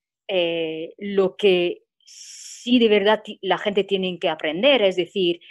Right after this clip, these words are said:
si es de venta, tienen que aprender que a, a hablar o tienen que, que usar unas herramientas en particular.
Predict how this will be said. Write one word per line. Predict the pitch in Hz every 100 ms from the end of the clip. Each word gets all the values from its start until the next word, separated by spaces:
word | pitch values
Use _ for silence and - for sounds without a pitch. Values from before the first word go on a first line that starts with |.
| - _
si | _ 196 190
es | 190 175
de | 180
venta, | 180 247 262 269 269
tienen | 226 202
que | 196
aprender | 190 196 190 185 190 190 -
que | 196 175 160 -
a, | 175 165 165 160 160 156 - _ _
a | 160 151
hablar | 180 247 262 240 240 247 247 220
o | 175 170
tienen | 180 165 170 170 -
que, | 180 170 165 165 165 160 - - -
que | 185
usar | 175 - 190 190 185 185 180 185 -
unas | 208 175
herramientas | 170 170 165 170 170 175 170 165 170
en | 160
particular. | 151 - - 180 247 247 226 226 240